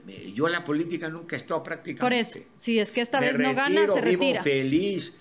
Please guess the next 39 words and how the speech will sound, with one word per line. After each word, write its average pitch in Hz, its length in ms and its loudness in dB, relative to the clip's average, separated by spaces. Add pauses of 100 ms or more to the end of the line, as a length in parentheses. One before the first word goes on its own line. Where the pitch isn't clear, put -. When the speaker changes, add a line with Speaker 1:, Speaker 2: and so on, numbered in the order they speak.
(200)
Speaker 1:
Yo 156 140 -2
soy 175 200 -2
un 165 60 -8
hombre 170 300 -2
feliz 139 480 2
con 143 180 -2
la 131 160 -2
política, 143 540 -2
sin 123 160 -6
política. 139 420 -2
Más 139 200 -2
bien, 160 220 -4 (260)
la 127 200 -4
política 139 680 -4 (380)
me 160 80 -4
ha 165 120 -6
costado 185 760 -2 (380)
acoplarme 185 800 -2 (680)
a 131 80 -4
la 135 100 -2
política. 135 640 0
Fíjese 143 300 0
lo 131 100 0
que 123 100 -2
le 113 120 0
digo. 90 260 -8 (160)
Pues 104 140 -2
la 110 100 0
vida 180 180 2
empresarial 156 540 -2
no 151 100 -6
tiene 135 260 -6
nada 151 340 -6
que 143 100 -10
hacer 147 240 -6
con 120 140 -10
la 104 80 -8
vida 110 240 -6
política. 90 460 -12